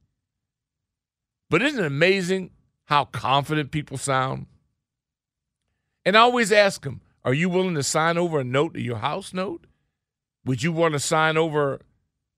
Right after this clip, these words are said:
your retirement on this?" I wonder how many people would be at bass in their voice then. How really confident are you in your amateur film study? And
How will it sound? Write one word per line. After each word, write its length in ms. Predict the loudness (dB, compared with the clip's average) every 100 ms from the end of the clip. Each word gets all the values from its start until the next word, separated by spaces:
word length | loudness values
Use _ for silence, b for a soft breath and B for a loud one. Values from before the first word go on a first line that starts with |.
| -4
your 440 | 2 4 2 0 -6
retirement 680 | -8 4 6 6 4 -4 -10 _ _ _ _ _ _ _
on 220 | 0 2
this?" 320 | 2 0 -2 -14 _ _ _ _ _ _ _
I 80 | 0
wonder 220 | 2 0
how 80 | 0
many 160 | -2
people 340 | -2 -2 -2 -2
would 140 | -2
be 200 | 0 0
at 140 | 0 2
bass 280 | 0 0
in 80 | -4
their 120 | -4
voice 340 | -2 -2 -2 -4
then. 400 | -4 -4 -4 -10 _ _ _ _
How 220 | -2 -2
really 340 | 0 -2 -2 -4
confident 640 | -4 0 0 0 -4 -4
are 200 | 0 0
you 360 | 0 -4 -6 -10 _ _ _ _ _ _
in 200 | -4 0
your 200 | 0 0 2
amateur 640 | 2 2 -2 -2 -2 -2 -4 _ _ _
film 380 | -4 -2 0 -4
study? 520 | -4 -2 -2 -6 -18 _ _ _ _ _ _ _ _ _ _ _ _ _ _ _ _ _ _ _ _ _ _ _
And 200 | -4 -4